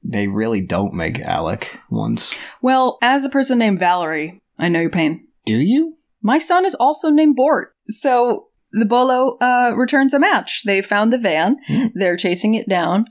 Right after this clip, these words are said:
Speaker 2: Mew, mew, mew, mew. And, um, they corner it. And they,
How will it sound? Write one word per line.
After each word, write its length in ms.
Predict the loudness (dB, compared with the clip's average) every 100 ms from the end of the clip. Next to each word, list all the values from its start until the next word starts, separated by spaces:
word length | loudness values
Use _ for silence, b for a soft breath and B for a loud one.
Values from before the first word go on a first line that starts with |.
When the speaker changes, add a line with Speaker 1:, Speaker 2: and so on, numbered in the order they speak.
| _
Speaker 2:
Mew, 280 | -2 2 2
mew, 320 | 2 2 2 2
mew, 260 | 2 2
mew. 380 | 2 2 0 -2 _ -4
And, 460 | -2 2 2 0 0
um, 440 | 0 0 0 0
they 140 | -2 -2
corner 360 | -2 0 0 -2
it. 60 | 0
And 240 | 0 0
they, 600 | 0 0 -2 -2 -4 -8